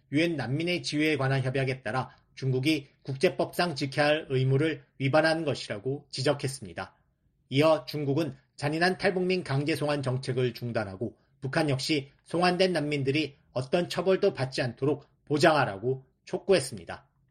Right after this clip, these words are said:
중국은 항저우 아시안게임 폐막식 직후인 지난해 시월 구 일 북중 접경 지역에서 탈북민 수백 명을 기습적으로 강제 북송했습니다. 미국과 한국을 비롯한 국제사회가 중국의 탈북민 강제 북송을 비판하며, 중국의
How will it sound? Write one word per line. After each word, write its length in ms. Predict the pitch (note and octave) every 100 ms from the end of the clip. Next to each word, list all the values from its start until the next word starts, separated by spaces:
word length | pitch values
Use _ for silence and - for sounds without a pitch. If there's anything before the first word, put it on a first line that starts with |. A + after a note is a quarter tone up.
| _ -
중국은 460 | D3 D3 F3+ D#3 - _
항저우 420 | E3+ F#3 G3+ F#3+
아시안게임 580 | D3 E3 E3 D#3+ D#3+ C3+
폐막식 460 | D#3+ E3+ - C#3+
직후인 420 | - - D3+ D3+
지난해 340 | C3+ C3+ C#3 C#3
시월 400 | C3+ D3 C#3+ C3+
구 100 | C3
일 220 | C#3+ C3+ _ _
북중 340 | C#3+ C#3 F3
접경 400 | - C3+ - D#3
지역에서 560 | C3 B2 A2+ - C3 - _ -
탈북민 440 | D#3+ E3 E3+ F3+
수백 300 | C3+ F3 F3
명을 360 | D3 D3+ C3+ - _
기습적으로 680 | - C#3 - E3+ C#3 D3+ D#3
강제 320 | - C#3+ C#3+
북송했습니다. 760 | C3 - B2 G2+ - F2+ F2+ - _ _ _ _ _
미국과 380 | D3 D3 C#3 D3+
한국을 320 | D#3 D3 D#3+
비롯한 460 | C3 C3+ E3 D#3 C3 -
국제사회가 840 | - C#3 F3+ D3 C#3 C3 C3+ - - -
중국의 400 | D3+ D3 F3+ F3+
탈북민 440 | F3 F3+ F3+ F#3+
강제 340 | C3+ C#3 D3+ D3
북송을 440 | C3+ C#3+ C#3 C3+
비판하며, 640 | B2+ - A#2+ A2 C3 A2 - _
중국의 480 | - C3+ B2+ D#3 C#3